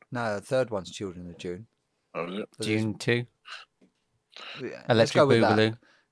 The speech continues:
Speaker 1: Yeah. <laughs> Dune two, Electric Boogaloo. That. If it's not called that, I'm not reading it.
Speaker 3: <laughs> Yeah.
Speaker 1: Well, we've done an hour.
Speaker 2: I don't know.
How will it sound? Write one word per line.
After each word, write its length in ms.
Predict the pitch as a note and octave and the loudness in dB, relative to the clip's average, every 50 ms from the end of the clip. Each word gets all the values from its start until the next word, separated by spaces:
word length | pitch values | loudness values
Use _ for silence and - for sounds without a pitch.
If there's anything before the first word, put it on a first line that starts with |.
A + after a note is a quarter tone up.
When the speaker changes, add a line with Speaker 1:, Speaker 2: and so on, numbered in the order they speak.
| _ | _
Speaker 1:
Yeah. 200 | - G2 F2+ F2+ - - - - | -6 -6 -6 -6 -8 -12 -14 -16
<laughs> 200 | - - - - | -18 -16 -14 -10
Dune 280 | C3 - D3 D3 C#3+ A2+ | -4 -2 0 0 0 -2
two, 320 | - - - C#3+ B2+ A#2 | -4 -4 -4 -2 0 0
Electric 380 | A2 G#2+ G#2+ G2+ - - F#2+ - | 0 0 -2 -4 -6 -10 -12 -8
Boogaloo. 400 | - G#2 G2 F2+ F2 F2+ F2+ F#2 | -6 -6 -6 -6 -8 -10 -8 -8
That. 180 | F#2 F#2+ - - - - - _ _ _ _ _ _ - | -10 -10 -12 -12 -18 -20 -20 _ _ _ _ _ _ -10
If 80 | C3 B2 | -8 -8
it's 100 | B2+ - | -6 -2
not 180 | D#3+ D#3+ C#3 | 0 0 2
called 220 | - - D3 A#2+ G2 | 2 2 2 2 2
that, 260 | A#2+ G#2+ G#2 F#2+ D#2 | 2 2 2 2 0
I'm 80 | A2 A2+ | -2 -2
not 160 | A2+ F#2 E2 | -2 -2 -2
reading 240 | G#2 G#2 G2+ - G2+ | -4 -4 -4 -6 -8
it. 140 | F#2 - | -10 -8
Speaker 3:
<laughs> 1040 | - - C#3+ C#3+ G#2+ - D#3 E3 - - F#3+ - - F#3+ F3 C#3+ - - C#4+ C4+ G#3 - - - F#2+ - _ _ _ - - - - _ _ - - _ _ _ _ _ _ - - _ _ _ _ _ _ _ _ _ _ _ _ _ _ _ _ _ _ _ _ _ _ - - - _ _ _ - - - _ _ _ _ _ - C#3 - - - C#3 - - - A#2+ - - - A#2 - - - - - - - - - - - - - - G#3 - - F3+ - - - - - _ _ - | -6 0 0 2 8 10 10 10 12 10 8 10 12 12 10 10 8 6 2 2 2 0 -6 -16 -20 -20 _ _ _ -20 -20 -20 -20 _ _ -20 -20 _ _ _ _ _ _ -20 -20 _ _ _ _ _ _ _ _ _ _ _ _ _ _ _ _ _ _ _ _ _ _ -20 -20 -20 _ _ _ -20 -20 -20 _ _ _ _ _ -6 -6 -4 -6 -8 -8 -4 -4 -2 -2 -4 -4 -4 -6 -6 -2 -2 -2 -2 -2 -6 -12 -10 -8 -8 -8 -8 -8 -10 -10 -8 -10 -10 -8 -10 -12 -12 _ _ -2
Yeah. 300 | A#2+ A#2 A2+ A2 G#2+ A2 A2 _ _ _ _ _ _ _ _ _ _ _ _ - - - - - - _ _ _ _ _ _ C#3 C#3+ D3+ D#3 D#3 D#3+ D#3 D3 _ _ _ _ - | -2 -2 -2 -4 -6 -8 -14 _ _ _ _ _ _ _ _ _ _ _ _ -20 -20 -20 -20 -20 -20 _ _ _ _ _ _ -20 -18 -18 -18 -18 -20 -20 -20 _ _ _ _ -4
Speaker 1:
Well, 100 | D#3 D#3 | -4 -2
we've 120 | D#3+ D#3+ | -2 -2
done 180 | - F#3+ G3 F#3+ | 0 -2 -2 0
an 100 | E3+ D#3 | 0 0
hour. 200 | D#3+ D#3+ C#3 - | 2 2 2 2
Speaker 2:
I 40 | - | 4
don't 180 | A#2+ - G2 | 4 4 4
know. 180 | G2 G2 - | 4 0 -2